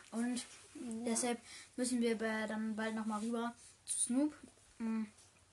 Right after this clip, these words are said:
Speaker 1: damit der, damit wir die Folge da hochladen können. Bei wem geht's irgendwie immer?
Speaker 2: Kabuto
Speaker 1: Und
Speaker 2: ist ein Verräter.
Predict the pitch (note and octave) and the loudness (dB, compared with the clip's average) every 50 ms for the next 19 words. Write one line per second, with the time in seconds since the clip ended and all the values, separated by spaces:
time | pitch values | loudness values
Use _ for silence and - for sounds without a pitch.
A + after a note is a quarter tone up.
0 | _ - - - _ _ - - - A#3 G#3+ G#3 G#3+ G#3+ G#3+ G#3+ - - - - | _ -20 -20 -20 _ _ -14 -8 -4 -2 0 0 0 0 0 0 -2 -2 -2 -2
1 | - A3+ G#3+ G#3+ G#3+ G#3 G#3 G3+ G3+ G#3 - - - - G#3 G#3 G3+ G3+ G#3 G3+ | -4 -4 -2 -2 -2 -2 -4 -4 -6 -10 -14 -18 -12 -8 -6 -6 -4 -4 -4 -4
2 | G#3+ G#3 G#3 - A3 G#3 G#3+ G3 G#3 G#3 G#3+ A3 G#3 G3+ G#3 G3 G3 G3+ G3+ G#3 | -4 -4 -4 -4 -4 -4 -4 -4 -2 -2 -2 -2 -2 -4 -6 -6 -6 -8 -8 -10
3 | - - G#3 G#3+ B3 B3+ - - - - - - - - - - - - - - | -12 -8 -6 -4 -4 -6 -8 -14 -20 -20 -20 -20 -20 -16 -10 -8 -8 -8 -8 -12
4 | - - - - - - - - - _ _ _ _ _ _ _ _ _ - - | -14 -12 -10 -10 -10 -10 -14 -20 -20 _ _ _ _ _ _ _ _ _ -20 -20
5 | - - - - - - A#3+ A3+ A3+ A#3+ A#3 A#3 A3+ B3+ B3+ B3+ - G#3 G#3 G#3 | -20 -20 -20 -8 -4 0 2 2 4 4 4 4 6 4 4 2 0 -4 -4 -4
6 | G#3 G3+ F#3+ G3+ A3 B3+ D4 - - - - - - - - - - - - - | -2 0 0 0 0 -2 -4 -6 -10 -20 -20 -20 -20 -20 -20 -20 -20 -20 -14 -12
7 | - - - A#3 B3 B3 A#3 B3 B3+ A#3 A#3+ A3+ G#3+ - - G#3+ G#3 G#3 - G3+ | -10 0 4 4 6 6 6 4 4 2 0 -2 -2 -4 -6 -8 -8 -8 -10 -12
8 | G3+ G3+ G3+ - - - F#3 F#3 G3 | -14 -14 -14 -14 -16 -16 -18 -18 -18